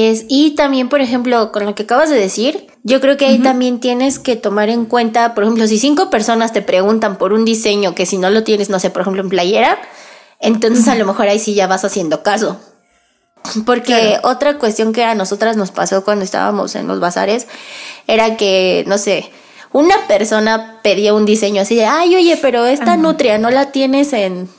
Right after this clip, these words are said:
Speaker 1: no sé, <laughs> en, en termo?". Y yo así de, "No, pero te lo hago", ¿sabes? O sea, caía en ese, eh, en
Speaker 2: Ah,
Speaker 1: ese
Speaker 2: sí.
Speaker 1: error de decir, este, "No lo tengo, pero sí te lo hago".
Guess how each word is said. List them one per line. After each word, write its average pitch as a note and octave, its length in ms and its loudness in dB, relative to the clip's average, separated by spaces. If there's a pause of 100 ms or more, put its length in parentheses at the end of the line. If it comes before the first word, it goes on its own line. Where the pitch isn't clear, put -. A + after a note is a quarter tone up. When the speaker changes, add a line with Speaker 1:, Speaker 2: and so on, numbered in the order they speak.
(140)
Speaker 1:
no G3 60 -10
sé, - 180 -2
<laughs> - 1120 -6
en, G#3+ 260 0
en G#3+ 200 2
termo?". B3 380 0 (460)
Y G#3 140 2
yo G3+ 120 6
así G3+ 220 2
de, F#3 200 2
"No, D4 380 2
pero A3 220 2
te A3+ 100 0
lo G#3+ 140 6
hago", A3 460 2
¿sabes? G#3+ 320 0
O G#3+ 120 0
sea, A3 160 -2
caía B3 420 2
en A#3+ 120 0
ese, A3+ 680 0 (640)
eh, G#3 480 2
en A3+ 180 4
Speaker 2:
Ah, A3+ 80 4
Speaker 1:
ese A3 160 2
Speaker 2:
sí. C4+ 60 6
Speaker 1:
error A#3+ 280 2
de A#3+ 120 2
decir, A3 540 2
este, A3+ 280 0
"No C#4 120 2
lo F4+ 100 2
tengo, F4+ 240 0
pero D4 120 2
sí A#3 120 -2
te B3+ 100 0
lo A#3 100 2
hago". A3 300 0